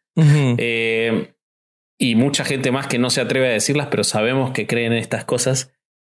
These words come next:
Speaker 2: y no son inocuas. Y a ver, nosotros en Herejes, el podcast, estoy, lo hemos conversado los tres.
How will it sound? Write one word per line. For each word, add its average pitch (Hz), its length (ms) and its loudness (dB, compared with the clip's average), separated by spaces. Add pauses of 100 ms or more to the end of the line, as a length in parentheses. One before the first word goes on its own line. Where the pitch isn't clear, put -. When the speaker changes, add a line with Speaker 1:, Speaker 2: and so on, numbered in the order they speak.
(120)
Speaker 2:
y 139 120 2
no 202 100 2
son 220 220 2
inocuas. - 760 -2 (160)
Y 120 120 0
a 131 80 0
ver, 113 240 -2 (560)
nosotros 233 680 0 (720)
en 117 140 -2
Herejes, 120 460 -2
el 110 100 0
podcast, 113 520 -4
estoy, 104 500 -4 (480)
lo 107 200 2
hemos 123 220 0
conversado 104 640 0
los 101 200 -2
tres. 104 400 -4